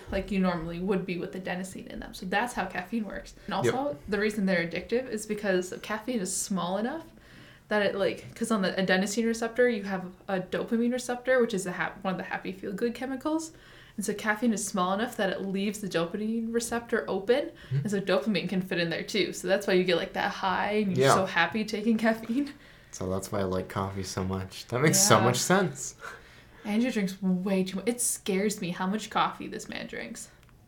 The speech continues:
Speaker 2: Yeah, it's kinda bad sometimes, but I've only had three today, so it's okay.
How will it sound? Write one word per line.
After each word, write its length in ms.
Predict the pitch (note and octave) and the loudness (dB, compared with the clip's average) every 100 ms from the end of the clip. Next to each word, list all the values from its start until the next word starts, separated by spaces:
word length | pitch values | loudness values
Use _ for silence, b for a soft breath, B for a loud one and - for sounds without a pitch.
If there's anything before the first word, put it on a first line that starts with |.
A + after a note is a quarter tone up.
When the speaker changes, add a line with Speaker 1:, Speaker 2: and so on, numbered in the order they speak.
| - - - | -18 -12 -4
Speaker 2:
Yeah, 580 | F2+ E2 E2 E2+ E2 - | -2 -2 -6 -6 -6 -6
it's 120 | - | 0
kinda 200 | G#3 G3 | 4 8
bad 260 | A#2 G#2 - | 10 10 8
sometimes, 500 | A2+ G#2+ G#2 G#2 - | 2 2 2 -2 -6
but 260 | C3+ D3+ - | 6 8 10
I've 140 | D3+ | 8
only 220 | E3 F3+ G3 | 10 10 10
had 240 | G#3+ G3 - | 10 8 4
three 320 | B2 B2 A#2+ | 6 10 10
today, 380 | A#2+ A2 F#2 - | 8 4 4 2
so 200 | - A#2 | 6 8
it's 140 | A#2+ D3+ | 10 10
okay. 480 | C#3 C#3 F#2+ - | 10 8 6 2